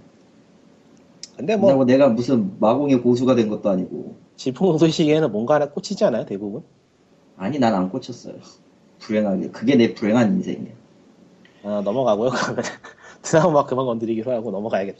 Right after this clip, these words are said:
Speaker 2: 씨발, 내 인생은 왜 이렇게 조잡한 거야, 씨.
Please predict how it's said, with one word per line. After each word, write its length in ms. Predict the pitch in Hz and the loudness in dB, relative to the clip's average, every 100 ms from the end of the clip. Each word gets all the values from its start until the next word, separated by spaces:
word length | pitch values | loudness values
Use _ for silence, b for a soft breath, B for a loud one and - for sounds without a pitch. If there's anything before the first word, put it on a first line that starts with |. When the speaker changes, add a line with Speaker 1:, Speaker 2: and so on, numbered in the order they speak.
| - | -12
Speaker 2:
씨발, 520 | - 95 98 - 117 - _ | -12 -12 -12 -14 -18 -20 _
내 120 | 92 90 | -6 -2
인생은 380 | 95 113 104 | 0 0 0
왜 100 | 92 | 0
이렇게 380 | 98 107 113 - - | 0 0 -2 -4 -12
조잡한 460 | - 92 95 95 87 | -8 -2 2 2 0
거야, 200 | - - | -6 -6
씨. 200 | - | -8